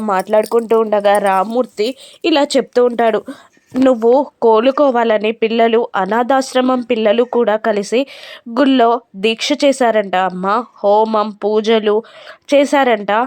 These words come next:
అని అంటూ ఉండగా అమరేంద్ర, "వాళ్ళు ఫుడ్ కూడా తీసుకోకుండా నీ కోసం ప్రేయర్ చేశారంట" అని అంటుండగా, "ఎక్కడ వాళ్ళు?" అన్నట్టు చుట్టూ చూస్తూ ఉంటుంది బాగి. "ఇది హాస్పిటల్ అని లోపలికి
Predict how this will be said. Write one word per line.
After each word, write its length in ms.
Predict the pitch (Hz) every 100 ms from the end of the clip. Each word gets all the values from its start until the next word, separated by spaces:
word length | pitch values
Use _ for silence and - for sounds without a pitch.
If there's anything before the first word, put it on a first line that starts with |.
| - _ _ 240
అని 240 | 226 233 -
అంటూ 240 | 226 233 269
ఉండగా 320 | 233 202 220 233 -
అమరేంద్ర, 540 | 202 208 233 226 214 196 226 _ _ _ _
"వాళ్ళు 260 | 233 233 240
ఫుడ్ 320 | 247 240 190 -
కూడా 260 | 302 294
తీసుకోకుండా 760 | 277 226 226 - 254 240 208 208 233 220
నీ 160 | 220 233
కోసం 360 | 262 247 269 247
ప్రేయర్ 400 | 214 208 220 226
చేశారంట" 600 | 240 214 220 214 196 196 202 -
అని 220 | 208 202 247 -
అంటుండగా, 600 | 233 240 240 214 214 233
"ఎక్కడ 300 | 214 208 254 262
వాళ్ళు?" 320 | 240 226 226
అన్నట్టు 400 | 226 196 202 196 254 - - - _
చుట్టూ 320 | - 247 247
చూస్తూ 360 | 269 262 - 240
ఉంటుంది 380 | 226 196 202 254
బాగి. 440 | 220 208 202 226 - - - -
"ఇది 200 | 247 254
హాస్పిటల్ 680 | - 226 226 - 262 247 247
అని 240 | 220 202 247 - -
లోపలికి 520 | 220 226 220 202 233